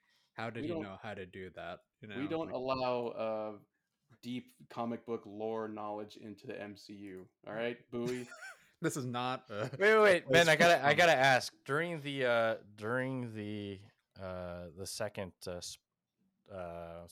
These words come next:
Speaker 3: t-, Stinger,
Speaker 1: Yeah.
Speaker 3: um, after, did Bowie sh-, jump up and yell, "Yo!" when he
Speaker 1: <laughs>
Speaker 3: saw Hercules?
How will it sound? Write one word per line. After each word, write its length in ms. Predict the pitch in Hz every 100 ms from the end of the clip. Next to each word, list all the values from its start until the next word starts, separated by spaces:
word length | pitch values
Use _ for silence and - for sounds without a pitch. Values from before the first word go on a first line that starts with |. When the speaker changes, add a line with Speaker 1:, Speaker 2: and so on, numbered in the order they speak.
| _
Speaker 3:
t-, 120 | - - -
Stinger, 460 | - 123 147 156 _ _ _ -
Speaker 1:
Yeah. 180 | 101 87 -
Speaker 3:
um, 220 | 110 110
after, 400 | 117 123 120 107 _ _ _ -
did 240 | 120 117 113 _
Bowie 260 | 120 135 143
sh-, 140 | - _ _ -
jump 240 | 117 113
up 200 | 117 -
and 140 | 110
yell, 200 | 104 110
"Yo!" 1000 | 113 139 277 339 339 330 311 285 254 214 165
when 160 | 147
he 60 | 135
Speaker 1:
<laughs> 0 |
Speaker 3:
saw 200 | 120 120
Hercules? 600 | 117 113 131 143 160 -